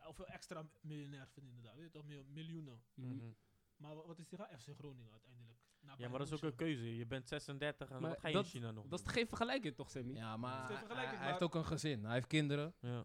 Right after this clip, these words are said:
Speaker 2: We hebben
Speaker 4: Dat,
Speaker 2: het nu over
Speaker 4: dat
Speaker 2: jonge,
Speaker 4: gaat
Speaker 2: talentvolle spelers, hè?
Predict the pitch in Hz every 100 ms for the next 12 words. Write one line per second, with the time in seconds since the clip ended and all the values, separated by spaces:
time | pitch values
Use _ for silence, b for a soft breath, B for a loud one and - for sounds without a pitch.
0 | - 139 175 185 214 202 233 226 214 208
1 | 233 226 151 226 208 226 226 220 208 185
2 | 226 208 123 117 151